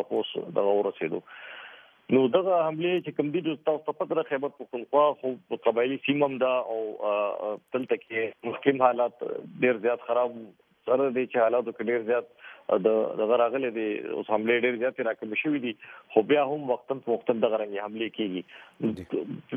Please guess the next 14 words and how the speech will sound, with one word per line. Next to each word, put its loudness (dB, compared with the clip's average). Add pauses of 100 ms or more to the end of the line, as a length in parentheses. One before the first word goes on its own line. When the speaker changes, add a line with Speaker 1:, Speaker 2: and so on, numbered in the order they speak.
(100)
Speaker 1:
بنیادي 2
مسله -2
چې -8
کومه -2
ده، 0
هغه -4
دغه -4
ده -4
چې -6 (200)
<clears throat> -16
که 8
دوی 0
د -8
قبایلي -4